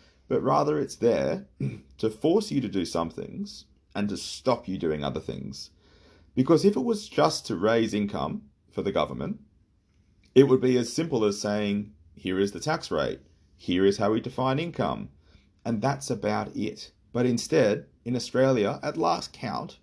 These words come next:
we had about fifteen thousand pages of legislation, not much of it being particularly clear, so we've probably got hundreds of thousands of explanatory material. And within all that,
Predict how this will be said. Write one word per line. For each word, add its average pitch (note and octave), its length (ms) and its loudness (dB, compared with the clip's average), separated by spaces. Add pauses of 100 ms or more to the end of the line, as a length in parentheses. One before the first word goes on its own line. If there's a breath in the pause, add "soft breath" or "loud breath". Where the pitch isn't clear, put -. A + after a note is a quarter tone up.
we A2+ 140 -4
had B2+ 160 0
about C3 240 0
fifteen E3+ 640 -8
thousand A2+ 580 2
pages G2 460 -4
of - 100 -10
legislation, D#2+ 880 -6 (560 soft breath)
not F3+ 180 6
much C#3 220 6
of G#2 100 -2
it - 140 0
being G2+ 240 -4
particularly F2+ 720 -4
clear, D#2+ 440 -4
so - 140 -6
we've F#2+ 220 -6
probably G#2 300 -2
got D#2+ 180 0
hundreds G#2 420 0
of F2 140 -4
thousands E2+ 440 0
of D2 140 -6
explanatory G2 920 -2
material. C3 720 -6 (920 soft breath)
And C3+ 140 4
within D3+ 320 6
all F#2 160 2
that, - 300 -10